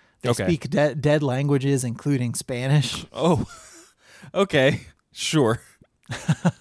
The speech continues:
Speaker 1: Um, but yeah, it's, it's kind of an exotic thing to go and do. So, uh, right before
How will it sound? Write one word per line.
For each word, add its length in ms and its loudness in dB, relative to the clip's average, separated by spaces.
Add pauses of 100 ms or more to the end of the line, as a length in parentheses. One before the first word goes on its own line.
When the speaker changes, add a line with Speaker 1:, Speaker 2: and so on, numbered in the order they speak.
(920)
Speaker 1:
Um, 440 -6
but 100 -6
yeah, 200 2
it's, 320 -6
it's 180 -6
kind 180 2
of 80 0
an 180 2
exotic 680 0 (220)
thing 400 -2
to 120 -4
go 260 -4
and 140 -4
do. 360 -8
So, 400 -8 (680)
uh, 160 -2
right 180 0
before 600 -4